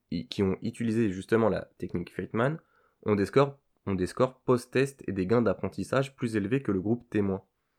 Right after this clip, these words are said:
Par conséquent, cette étude prouve que la technique Feynman peut être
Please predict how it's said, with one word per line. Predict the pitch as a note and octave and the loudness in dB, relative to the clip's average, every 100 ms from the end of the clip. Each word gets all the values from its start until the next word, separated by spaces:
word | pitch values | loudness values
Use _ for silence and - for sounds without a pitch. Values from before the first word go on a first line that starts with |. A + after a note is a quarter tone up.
| _ _ _ _ _ - | _ _ _ _ _ -14
Par | - | -8
conséquent, | G#2 F2+ A2 E3+ E3+ | -6 -4 -2 0 -2
cette | - - | -4 -10
étude | F#2 C#3+ C3+ | -8 -8 -10
prouve | - F3+ E3+ | -2 -2 0
que | G#2+ | 2
la | F#2+ | 2
technique | - F2+ F2+ - | 0 -4 -8 -4
Feynman | F2+ G2 B2+ C3+ | -2 2 0 0
peut | G#2 - | -4 -6
être | - | -8